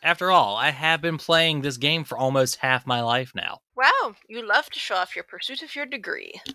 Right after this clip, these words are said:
Speaker 1: Not that kind of educated, Kit.
Speaker 2: Ooh, you're the street smart one.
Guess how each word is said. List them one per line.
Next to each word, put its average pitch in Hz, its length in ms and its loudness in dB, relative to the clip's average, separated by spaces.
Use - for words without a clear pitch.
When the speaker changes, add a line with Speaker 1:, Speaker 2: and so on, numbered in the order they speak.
Speaker 1:
Not 101 300 2
that 110 160 0
kind 127 220 0
of 139 80 0
educated, 151 480 2
Kit. - 260 4
Speaker 2:
Ooh, 381 160 -2
you're 427 260 6
the 233 80 -4
street - 400 -4
smart 226 380 -2
one. 180 380 -12